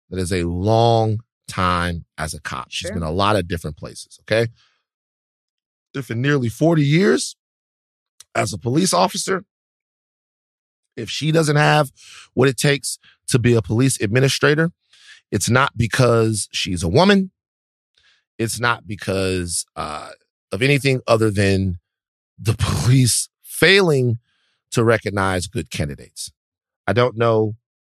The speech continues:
Speaker 1: as much about her besides some of her past controversies and the fact that she has been on an upward trajectory since the late twenty tens. She's been f-, featured on Good Morning America, O Magazine,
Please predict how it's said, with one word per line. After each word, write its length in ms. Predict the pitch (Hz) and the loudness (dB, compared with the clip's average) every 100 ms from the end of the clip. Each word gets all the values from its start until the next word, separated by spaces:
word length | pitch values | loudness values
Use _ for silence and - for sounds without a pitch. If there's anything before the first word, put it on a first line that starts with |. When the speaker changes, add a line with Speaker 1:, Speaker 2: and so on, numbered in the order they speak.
| - | 0
Speaker 1:
as 260 | 165 196 165 | 2 2 2
much 160 | 165 | 2
about 300 | 131 139 139 | 2 2 4
her 160 | 135 135 | 2 0
besides 380 | 120 127 123 117 | 0 0 0 0
some 120 | 117 | -2
of 60 | |
her 100 | 110 | -2
past 260 | 113 110 110 | 0 0 0
controversies 680 | - 113 107 113 107 117 107 _ - - - - | 0 0 0 0 0 -2 -4 _ -20 -20 -14 -2
and 220 | 117 110 | 2 2
the 40 | |
fact 280 | 107 117 113 | 2 2 0
that 80 | 104 | 0
she 160 | - 120 | 0 2
has 120 | 110 | 2
been 160 | 107 | 2
on 200 | 107 101 | 2 2
an 80 | 101 95 | 0 0
upward 300 | 127 139 123 | 0 0 0
trajectory 680 | 117 95 127 - 113 98 95 - - _ | -4 0 -2 0 -2 -2 -4 -10 -20 _
since 360 | - 117 92 - | -2 -2 -2 -4
the 140 | 107 | -2
late 300 | 101 131 160 | 2 2 0
twenty 340 | - 135 135 113 | -2 -2 -2 -2
tens. 680 | - 185 196 95 71 - - _ _ _ _ _ _ - | 2 4 4 0 -8 -14 -18 _ _ _ _ _ _ -10
She's 160 | 101 | -6
been 140 | 95 101 | -4 -2
f-, 220 | - - - - | -2 -4 -4 0
featured 240 | 160 147 | 4 4
on 140 | 131 | 2
Good 160 | 117 135 | 2 0
Morning 260 | 131 135 123 | 2 2 2
America, 540 | 127 139 135 139 127 - _ _ - | 4 4 4 0 -4 -6 _ _ 0
O 180 | 135 139 | 2 4
Magazine, 680 | 135 127 123 107 131 123 | 2 0 0 0 0 0